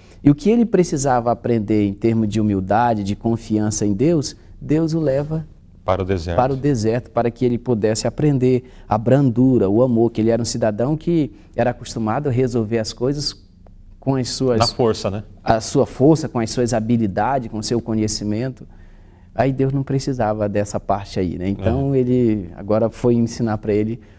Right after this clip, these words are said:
Speaker 1: uma coisa importante, que é
Speaker 2: Uhum.
Speaker 1: confiar em Deus.
Speaker 2: Exatamente. Então, Moisés estava preparado para a obra que devia ser feita, né?
Speaker 1: É. E o preparo de um líder não é uma coisa do dia pra noite.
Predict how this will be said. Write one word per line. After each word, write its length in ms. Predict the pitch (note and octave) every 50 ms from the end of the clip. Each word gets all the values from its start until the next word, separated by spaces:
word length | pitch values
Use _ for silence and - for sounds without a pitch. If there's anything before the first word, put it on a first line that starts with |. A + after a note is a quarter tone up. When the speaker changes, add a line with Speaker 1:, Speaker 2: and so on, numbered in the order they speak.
| - -
Speaker 1:
uma 180 | - A2+ A2+ A2
coisa 280 | - - A2 G#2+ G#2+ A2+
importante, 840 | A2 - - C3 B2 - - - A2 A2 G#2+ G#2+ - - - - - - - - - - G2 F#2
que 100 | F2 A#2+
é 40 | A2
Speaker 2:
Uhum. 60 | F2+
Speaker 1:
confiar 420 | D#2+ A#2 A2+ A2 - - G#2+ F2+ G2+
em 100 | A2 A2
Deus. 380 | F#2+ E2+ - - - - - - - - - - - - -
Speaker 2:
Exatamente. 680 | G2 F2 D#2+ - F#2 F#2 - C3+ C3+ G#2+ E2+ D#2 - -
Então, 140 | - - G#2
Moisés 720 | G#2 A2 G#2+ F#2+ E2 G2 G2+ A#2+ C#3 C3+ - - - - -
estava 380 | G2 - - - A2+ A2 - G#2+
preparado 760 | - - - C#3+ C3+ C3 - - A#2+ G#2 F#2+ F#2+ A2 - B2 -
para 220 | - - A2+ G#2 F#2
a 20 |
obra 380 | F2 F2 F2+ G2 G#2 G#2+ A2 - - - - - -
que 80 | A#2
devia 420 | G#2 G#2+ G#2 F#2 G2+ G2+ G#2 G#2 F#2+
ser 200 | - - G2+ F#2
feita, 380 | - - F2 D#2+ D#2+ - - E2+
né? 100 | F2 F#2 F#2+
Speaker 1:
É. 160 | F#2 F#2 F#2 - - - -
E 140 | - A2+ B2+
o 60 | B2+
preparo 600 | - - D3+ C#3 C3 - - C#3+ C#3+ E3 F3+ E3+
de 160 | D3 B2 B2 A#2+
um 120 | A#2 A#2
líder 640 | A2 G#2+ B2 D3 F3 F3 C3 F#2+ G2+ F#2+ F#2+ G#2+ - -
não 240 | A#2+ B2+ C3+ C#3
é 100 | C3+ C#3+
uma 200 | E3+ G3 F#3 D#3
coisa 360 | - - B2+ B2+ B2 A2+ A#2+ G#2+
do 140 | G2 G#2+ A2+
dia 220 | G2+ G2 A2+ A#2 A2
pra 180 | - A2+ A2 G#2
noite. 300 | G2+ F#2+ G2 G#2 -